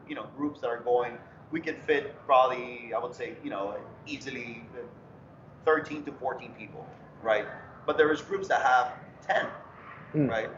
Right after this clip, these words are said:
Speaker 1: Uh, so there is extra, you know, four, uh, spaces in there that could be, uh, filled, right? So that's what,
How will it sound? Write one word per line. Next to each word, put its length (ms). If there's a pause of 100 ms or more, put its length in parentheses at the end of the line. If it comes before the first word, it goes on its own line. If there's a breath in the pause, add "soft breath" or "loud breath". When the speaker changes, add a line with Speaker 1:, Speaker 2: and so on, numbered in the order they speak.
(720)
Speaker 1:
Uh, 320
so 120
there 180
is 140
extra, 640
you 60
know, 140 (200)
four, 560 (340)
uh, 880
spaces 580
in 140
there 160
that 160
could 120
be, 320
uh, 180 (160)
filled, 280 (140)
right? 240
So 80
that's 300
what, 220